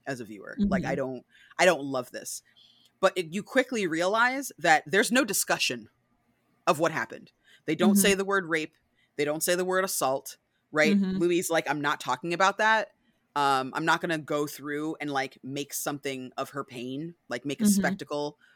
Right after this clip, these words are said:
Speaker 1: of her, of her pain and, and what she
Speaker 2: Mm-hmm.
Speaker 1: went through." I think you know why those pages are ripped out, especially
Speaker 2: Yeah.
Speaker 1: 'cause they're not torn, they are cut.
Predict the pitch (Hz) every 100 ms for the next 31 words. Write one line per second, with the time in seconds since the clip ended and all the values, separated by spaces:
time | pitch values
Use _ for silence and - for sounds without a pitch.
0 | _ 143 135 160 127 - 143 147 - 131
1 | 135 165 185 139 139 135 135 190 175 -
2 | 117 - 190 202 214 _ _ _ _ -
3 | 170 170 165 165 147 143 160 160 160 156
4 | - 147 151 147 156 160 - 110 131 -
5 | _ _ - 196 - 226 196 170 160 185
6 | 180 185 - 175 175 196 208 156 123 -
7 | - - -